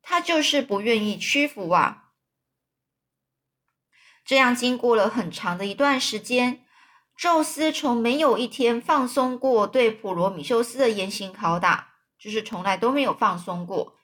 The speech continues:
也就是他每天都是这样去拷打他，去折磨他。这个几个世纪之后，一切的发展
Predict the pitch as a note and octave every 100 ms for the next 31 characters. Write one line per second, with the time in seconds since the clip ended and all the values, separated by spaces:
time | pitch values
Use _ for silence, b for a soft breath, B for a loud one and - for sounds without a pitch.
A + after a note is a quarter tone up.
0 | _ A3+ C#4 D4+ D4+ C4+ E4+ E4+ B3+ -
1 | G3+ G3+ G#3 G#3 F#3 F#3+ F3 F#3 F#3 D#3
2 | E3 F#3 - E3+ D#3+ A3+ - F3 F3+ E3
3 | D#3+ - D#3 D#3+ _ b b b b b
4 | b - F4+ D#4+ - G#3 F#3+ G3+ D#4 C#4+
5 | C#4 C4+ C4 C#4 B3+ G#3 G3+ - _ _
6 | A3+ - D4+ A#3+ G#3+ B3 C4 B3+ - -